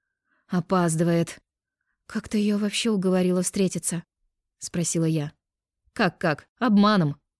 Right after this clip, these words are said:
Договорить она не успела. Игорек сполз под стол, ткнулся мне в ноги и выскочил с другой стороны стола.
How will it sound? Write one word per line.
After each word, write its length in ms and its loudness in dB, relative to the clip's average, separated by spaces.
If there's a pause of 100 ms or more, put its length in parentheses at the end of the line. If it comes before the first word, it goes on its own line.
(480)
Договорить 540 2
она 180 2
не 100 2
успела. 480 -2 (240)
Игорек 380 0
сполз 320 -4
под 160 -8
стол, 300 -4
ткнулся 460 0
мне 180 0
в 40 0
ноги 280 0
и 60 0
выскочил 440 -2
с 40 -2
другой 280 -2
стороны 340 -2
стола. 380 -4